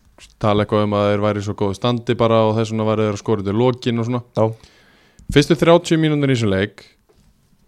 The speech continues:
Speaker 1: þá spöruðu þeir bara orku.
Speaker 2: Mhm.
Speaker 1: Þeir bara,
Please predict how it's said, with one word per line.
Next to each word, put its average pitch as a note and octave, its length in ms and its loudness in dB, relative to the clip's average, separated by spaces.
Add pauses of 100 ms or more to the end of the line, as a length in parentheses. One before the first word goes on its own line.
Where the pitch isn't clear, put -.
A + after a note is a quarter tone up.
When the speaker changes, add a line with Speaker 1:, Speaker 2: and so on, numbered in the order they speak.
(140)
Speaker 1:
þá - 80 -4
spöruðu C#3+ 760 2
þeir D3 260 0
bara C3 200 0
orku. - 400 -4 (160)
Speaker 2:
Mhm. G#2+ 320 -8 (580)
Speaker 1:
Þeir A#2+ 180 0
bara, G#2+ 220 4